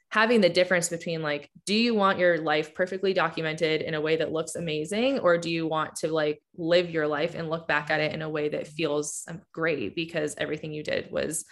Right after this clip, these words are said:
what you wanted? I felt beautiful on my wedding day. And I won't even lie to you, I got a lot of my photos back and hated them. And I was, like, almost pissed about it. I was like, "How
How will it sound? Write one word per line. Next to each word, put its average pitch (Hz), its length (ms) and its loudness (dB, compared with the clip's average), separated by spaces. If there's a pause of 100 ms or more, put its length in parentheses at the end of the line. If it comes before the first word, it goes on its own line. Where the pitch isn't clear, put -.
(340)
what 185 120 6
you 175 120 -2
wanted? 175 320 4
I 185 180 4
felt 185 460 2 (180)
beautiful 185 520 4
on 160 140 4
my 151 140 2
wedding 151 240 0
day. 151 320 2
And 165 180 -4
I 175 120 2
won't 190 180 2
even 170 160 -4
lie 170 140 0
to 185 80 -2
you, 175 80 2
I 160 100 2
got 175 220 -2
a 165 40 -2
lot 156 200 0
of 170 60 -6
my 151 100 -4
photos 156 320 -4
back 147 260 0
and 147 100 -8 (220)
hated 151 300 -2
them. - 260 -4
And 170 100 -2
I 160 120 2
was, 156 160 -2
like, 147 180 -4
almost 165 320 -4
pissed - 240 -6
about - 240 -4
it. - 140 -2
I 165 80 -2
was 156 140 -4
like, 147 260 -2 (400)
"How 185 640 4